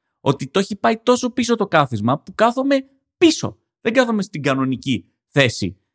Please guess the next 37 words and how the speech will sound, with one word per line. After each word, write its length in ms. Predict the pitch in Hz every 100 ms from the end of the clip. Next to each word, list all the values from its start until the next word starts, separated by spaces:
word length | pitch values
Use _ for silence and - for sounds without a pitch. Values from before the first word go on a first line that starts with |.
| _
Έχει 300 | - 196 226
κατεβάσει 720 | - 240 190 156 196 - 160
τέρμα 400 | - 214 240 180
τη 100 | -
θέση. 380 | - 90 90 110
Εγώ 200 | 113 120
την 120 | 120
έχω 180 | 139 120
τέρμα 280 | 120 139 127
ψηλά. 440 | - 92 92 95 _ _ _ _ _ _ _
Για 180 | 127
να 100 | 156
καταφέρω 720 | 151 143 139 131 214 240 135 - _ _ _
να, 200 | 135 139
να, 180 | 135 143
να 200 | 135 131
βρω 340 | 120 180 214
εκεί 260 | 139 127 196
που 120 | 185
πρέπει 220 | 185 196
να 100 | 202
ξαναείμαι, 640 | 185 170 135 113 120 110
μου 180 | 123 156
παίρνει 360 | - 262 247 233
δέκα 420 | 185 269 277 240
λεπτά 360 | 226 214 247 214
η 80 |
όλη 160 | 147 104
φάση. 340 | 92 90 -
Και 180 | - 240
νιώθω 540 | 220 202 190 - 156 - _ _ _
επίσης 600 | 170 165 175 156 170 - _ _
ένα 240 | - 262 269
χτύπημα 800 | - - 196 170 160 160 170 _ _ _ _ _
στον 300 | - 240 196
εγωισμό 580 | 156 139 113 107 104 113
μου, 220 | 110